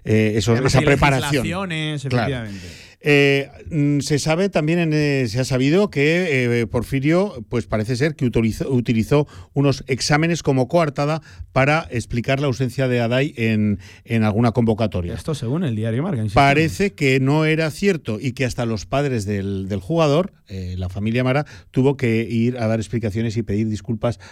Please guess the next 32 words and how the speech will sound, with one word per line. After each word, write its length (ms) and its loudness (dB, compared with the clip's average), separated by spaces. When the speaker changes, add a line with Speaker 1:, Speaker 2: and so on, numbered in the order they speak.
Speaker 1:
al 100 -2
instituto, 420 -2
que 140 -2
lógicamente 580 -2
se 160 -4
sintió 300 0
ofendido, 360 2
porque 240 4
el 120 2
colegio 360 0
donde 160 0
está 140 -4
estudiando 500 0
parece 340 4
ser 260 0
que 140 2
también 280 0
está 180 -2
haciendo 360 -2
lo 300 4
posible 400 2
y 20 6
lo 100 4
imposible 640 0
para 200 2
facilitar 520 0
evitar 240 2
que 320 0
la 180 0
formación, 720 0
eh, 640 0
eh, 600 -8